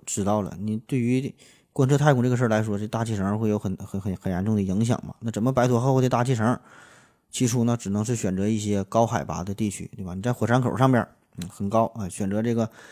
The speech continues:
天气条件好一些的地方，在这地方建个天，天文台。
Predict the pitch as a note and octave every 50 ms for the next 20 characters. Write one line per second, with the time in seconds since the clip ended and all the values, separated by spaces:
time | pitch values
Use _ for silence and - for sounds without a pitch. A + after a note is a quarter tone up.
0 | - - - - - _ _ - - C3 A#2+ C3+ B2+ B2 A#2 A#2 C3+ B2+ - -
1 | - - A#2+ C#3+ C#3 A#2 G#2 G2+ G2 - G#2+ G2+ F#2+ D2+ - - - A#2+ A#2 B2+
2 | B2 B2+ A#2+ A2 G2+ G2 - G#2+ G2+ G2+ G2 - - _ - A2+ F#2+ F#2 F#2 F#2+
3 | G2 - -